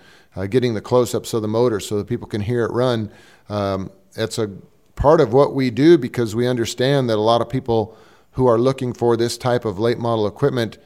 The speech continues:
may not be the next door neighbor. They may be somebody that's three and four states away. And for them to jump in a car or, or jump in a plane and fly on over,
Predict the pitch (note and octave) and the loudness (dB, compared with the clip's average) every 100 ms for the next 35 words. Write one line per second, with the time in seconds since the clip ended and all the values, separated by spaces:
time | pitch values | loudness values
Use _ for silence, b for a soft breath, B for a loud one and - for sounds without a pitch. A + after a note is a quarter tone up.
0 | b b b A2 C#3 C3 C3+ C#3+ - C3+ | b b b 0 2 2 2 2 0 0
1 | D3+ C3+ A#2 A#2 A#2+ - A#2+ A2+ A#2+ D3+ | 2 2 2 0 0 -2 0 2 2 0
2 | G#2 A2+ A2+ B B - A#2 A#2+ C3+ A#2+ | 0 -2 -4 B B -2 0 2 0 0
3 | A2 - A#2+ A#2+ A#2+ A2 G#2 - B2 B2+ | -4 -2 0 0 2 0 -2 -6 -4 -2
4 | A2+ G#2 B2 A2 - A#2+ A#2+ A#2+ A2 C#3+ | -4 -2 -2 -2 -2 -2 0 -2 0 0
5 | B2 F#2+ G#2 b b b b G#2+ G#2+ A#2+ | 0 -6 -14 b b b b -4 0 2
6 | B2+ C#3 A#2+ G#2+ G2 A#2 A#2 A#2+ A2+ G#2 | 2 2 0 -2 -2 -2 0 -2 -2 -2
7 | G2+ F#2+ A#2 A2 A#2+ B2 A2+ F#2+ F2+ - | -2 -4 0 2 4 4 4 2 -2 -6
8 | B B F#2+ F#2+ G#2 A#2 A2 G2+ - A#2+ | B B -6 -4 -2 -2 -4 -6 -4 -2
9 | A#2+ A2 G2 A2+ A2+ A2+ A2 A#2 C3+ G#2+ | -2 -4 -2 0 2 2 0 2 2 2
10 | G#2+ | 0